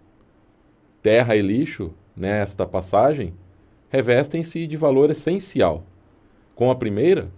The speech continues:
realizaremos a semeadura,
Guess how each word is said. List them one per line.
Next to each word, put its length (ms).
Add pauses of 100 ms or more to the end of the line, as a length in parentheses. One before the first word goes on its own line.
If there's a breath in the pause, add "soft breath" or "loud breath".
(560)
realizaremos 880
a 40
semeadura, 720